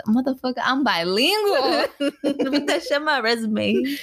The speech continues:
Speaker 1: Yo, like, I be surprising myself sometimes when I speak Spanish. I'm like, "Damn, I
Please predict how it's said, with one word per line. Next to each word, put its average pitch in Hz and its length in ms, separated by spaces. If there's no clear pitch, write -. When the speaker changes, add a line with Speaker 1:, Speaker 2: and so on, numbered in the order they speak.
Speaker 1:
Yo, 220 280
like, 202 200
I 233 120
be 285 200
surprising 226 560
myself 202 440
sometimes 185 400
when 185 80
I 185 100
speak 170 280
Spanish. 175 640
I'm 247 160
like, 220 380
"Damn, - 140
I 262 800